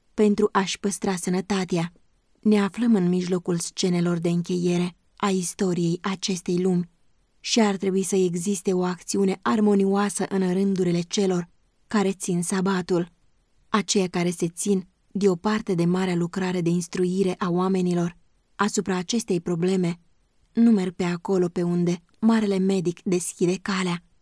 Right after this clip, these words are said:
"Dacă voiește cineva să vină după mine", a zis Hristos, "să se lepede de sine,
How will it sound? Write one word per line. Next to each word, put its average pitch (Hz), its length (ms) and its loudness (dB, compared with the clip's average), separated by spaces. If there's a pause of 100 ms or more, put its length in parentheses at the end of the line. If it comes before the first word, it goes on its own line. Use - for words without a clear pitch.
(280)
"Dacă 196 360 -2
voiește 196 400 2
cineva 190 560 -2 (380)
să - 200 -6
vină 175 240 0
după 180 220 -2
mine", 180 380 0 (340)
a 180 120 -2
zis 175 280 -4
Hristos, 185 640 -4 (440)
"să - 200 -2
se 208 180 0
lepede 180 360 0
de 175 120 -2
sine, 180 460 -2